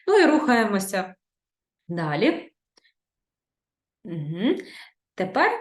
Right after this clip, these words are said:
розмістити дроби треба в спадному порядку. Тобто, що означає спадному? Спочатку у нас найбільший дріб, а далі буде найменший. Заскрініть, будь ласка, е,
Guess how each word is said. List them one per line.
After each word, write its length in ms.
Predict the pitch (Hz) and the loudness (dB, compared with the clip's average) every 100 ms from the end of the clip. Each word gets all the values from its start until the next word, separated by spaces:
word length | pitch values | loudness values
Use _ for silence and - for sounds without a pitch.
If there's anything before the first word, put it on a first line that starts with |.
| - | -8
розмістити 680 | 214 208 190 196 - 330 302 | -6 -4 -4 -6 -4 -2 0
дроби 500 | 190 196 240 247 277 | -2 0 2 2 0
треба 560 | 262 208 226 254 220 190 | 0 -6 -2 0 -2 -2
в 220 | 240 285 - | -2 -2 -6
спадному 760 | - - 247 226 190 165 160 | -16 -8 -6 -4 -6 -6 -10
порядку. 540 | - 165 156 156 - 190 - - | -10 -8 -8 -8 -14 -20 -20 -10
Тобто, 260 | 208 196 220 | -8 -2 -2
що 180 | - 349 | 2 2
означає 420 | 269 247 240 208 | 4 0 0 -2
спадному? 520 | - 233 190 170 165 | -2 -6 -4 -4 -6
Спочатку 640 | - 254 247 269 - 226 | -4 -2 2 0 0 -4
у 40 | 208 | -2
нас 280 | 185 185 | -4 -6
найбільший 760 | 214 226 226 202 175 170 - 233 | -4 -4 -2 -6 -8 -10 -4 -4
дріб, 420 | 226 277 302 - - - _ | -2 -2 -2 -2 -12 -20 _
а 140 | - 190 | -8 -4
далі 340 | 190 285 294 | 0 2 0
буде 440 | 190 214 240 262 208 | -2 -2 -2 -2 -6
найменший. 540 | 220 220 175 156 - | -8 -6 -6 -8 -12
Заскрініть, 560 | 180 208 214 302 415 254 | -12 -12 -4 0 2 2
будь 100 | 220 | 2
ласка, 600 | 240 254 - 208 190 - _ _ _ _ _ _ _ | 2 0 0 -4 -6 -10 _ _ _ _ _ _ _
е, 60 | - | -8